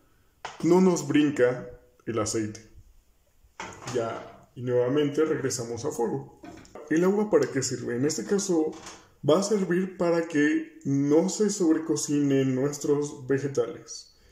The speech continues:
Y como toda buena ensalada necesita un aderezo. Entonces voy a tomar un poco de aceite de oliva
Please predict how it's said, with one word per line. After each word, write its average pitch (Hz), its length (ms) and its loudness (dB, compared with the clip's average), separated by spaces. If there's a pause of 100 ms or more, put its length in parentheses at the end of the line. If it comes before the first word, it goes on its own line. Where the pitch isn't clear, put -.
(200)
Y 147 100 0
como 139 280 2
toda 180 280 0
buena 147 340 2
ensalada 135 560 0
necesita 139 800 -2 (320)
un 123 280 2
aderezo. 110 600 -2 (720)
Entonces 170 540 0
voy 131 240 0
a 127 180 0
tomar 120 380 -2
un 123 140 -6
poco 120 360 -4
de 131 260 -2
aceite 117 460 -4
de 107 80 -6
oliva 139 500 -2